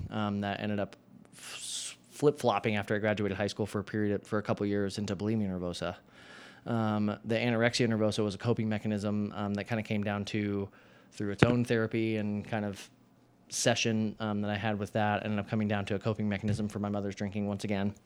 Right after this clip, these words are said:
Um, and the, I mean, that, that part of my life was really dark.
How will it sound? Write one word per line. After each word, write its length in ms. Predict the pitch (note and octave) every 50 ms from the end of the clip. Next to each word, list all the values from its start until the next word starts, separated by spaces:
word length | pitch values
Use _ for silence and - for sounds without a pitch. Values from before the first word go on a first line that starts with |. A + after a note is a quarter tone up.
| - - - - - _ _ - - - - - - - -
Um, 320 | B2 B2 A2+ A2 G#2+ G#2 G#2+
and 500 | G#2+ A2 A2 A2 G#2+ G#2 G#2 G#2 G2+ - - - - - - - - - - - - - - - _ - -
the, 640 | A#2+ B2 A#2+ A#2 A2+ A2+ A2+ A2 A2 A2 G#2+ G#2+ - - - - - - _ _ - - - - - - - _ - - _ _ -
I 60 | C3+
mean, 160 | C3 B2+ B2
that, 200 | B2+ B2+ B2 A#2 - A#2+ - A#2+ A#2
that 220 | C#3+ C3+ C#3 -
part 160 | - C#3+ C3+ A2+
of 60 | G2+
my 80 | A2 G2+
life 200 | F#2+ F#2+ F2+ -
was 140 | G2+ F#2 G2+
really 160 | G2 F#2 F2+
dark. 300 | - D#2 - - -